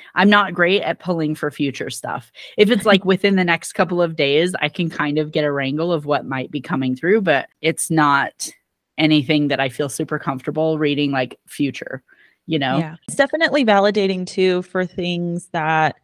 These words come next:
Speaker 2: like, for myself, if I'm going through in the present moment, it gives me more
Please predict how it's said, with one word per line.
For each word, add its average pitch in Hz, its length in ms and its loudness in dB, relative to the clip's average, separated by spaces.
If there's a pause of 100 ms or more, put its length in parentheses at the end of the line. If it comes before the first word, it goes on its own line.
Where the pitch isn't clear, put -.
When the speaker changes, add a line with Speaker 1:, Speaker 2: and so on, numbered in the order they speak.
(480)
Speaker 2:
like, 160 340 0
for 185 120 0
myself, 185 480 2
if 180 120 -2
I'm 170 120 0
going 170 220 -2
through 175 140 -2
in 170 140 -2
the 160 60 0
present 165 320 -2
moment, 185 460 0
it 175 260 0
gives 175 280 0
me 180 180 0
more 170 240 0